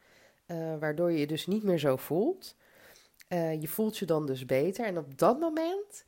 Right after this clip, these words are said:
ga je dus focussen op alle goede dingen in je leven. Schrijf het desnoods op.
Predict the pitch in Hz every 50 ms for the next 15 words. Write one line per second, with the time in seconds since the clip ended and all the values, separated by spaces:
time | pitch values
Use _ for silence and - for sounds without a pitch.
0 | _ _ - _ _ _ _ - - - 226 226 226 226 226 190 196 185 - -
1 | - - 180 180 196 196 - - - - 175 170 170 - - 151 156 - - 147
2 | 151 151 160 160 - - - - - 254 214 185 - 143 131 123 123 - - 127
3 | 127 131 - - - - - - - - - _ _ _ _ _ - - _ _
4 | _ _ _ _ _ _ _ _ _ _ _ _ _ _ - - - - 190 202
5 | 226 262 294 294 277 247 233 220 226 - 214 202 202 196 - - - 156 135 -
6 | -